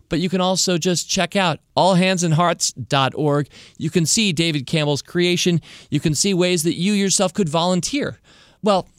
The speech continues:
before I get into that too much, let me introduce my guest, Maximum Impact, Minimum Bureaucracy. That's David Campbell's motto. David has been a technology executive, board member, investment banker, humanitarian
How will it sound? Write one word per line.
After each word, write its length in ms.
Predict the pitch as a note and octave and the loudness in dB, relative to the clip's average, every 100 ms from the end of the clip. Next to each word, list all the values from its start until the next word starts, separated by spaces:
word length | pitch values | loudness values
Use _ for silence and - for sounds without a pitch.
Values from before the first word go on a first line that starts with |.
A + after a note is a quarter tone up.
| _ | _
before 240 | F3+ A3+ | 0 2
I 80 | F#3 | 2
get 180 | D#3 D3 | 0 -2
into 200 | D3 B2+ | -2 -2
that 200 | C3 - | -4 -4
too 140 | - | -4
much, 260 | C#3 C#3+ - | -4 -6 -4
let 140 | G#3 G3 | -2 2
me 80 | |
introduce 380 | F#3+ D3+ D3 C3+ | 0 0 -2 0
my 180 | B2 A#2+ | -2 -4
guest, 460 | G#2 A#2 A2 - - - _ - | -4 -4 -4 -8 -16 -20 _ -4
Maximum 640 | C#3+ F3 - F3+ E3 D#3 | -2 -2 -2 0 0 -2
Impact, 520 | E3+ G3 A3+ A#3 - - _ - | -2 -2 -2 -2 -8 -20 _ -2
Minimum 540 | C#3+ D#3+ E3 E3 D#3 - | 0 2 0 0 -4 -12
Bureaucracy. 760 | B2 C#3+ C#3 B2+ - A#2+ - G#2 | -4 0 2 0 -2 -6 -4 -4
That's 220 | A#2+ A#2+ | -4 -4
David 300 | - D#3 C#3+ | -2 -2 -2
Campbell's 460 | - D3+ D3 C#3+ - - | -2 0 0 -2 -6 -4
motto. 460 | C#3 G#3 A#3 B2 - - - E3 - | 0 2 2 0 -6 -20 -18 -12 -2
David 280 | E3+ F#3 | 0 2
has 160 | F3 D#3 | 2 0
been 140 | E3+ | -2
a 60 | D#3 | -2
technology 520 | E3+ D3+ E3 E3 D3+ | -2 -2 0 0 0
executive, 540 | D3 B2+ F3 B3+ A3+ C3+ | -2 -2 -2 0 -4 -2
board 240 | C#3+ C#3+ | -2 0
member, 260 | D3 D3 C#3 | 0 0 0
investment 440 | B2+ C3+ - B2 | 0 0 -2 -2
banker, 360 | C#3+ C3+ C3 C3+ | -2 -2 -2 -4
humanitarian 760 | - D3 C#3 C3 D3 C#3+ C3+ | -2 -2 0 -2 -2 -2 -4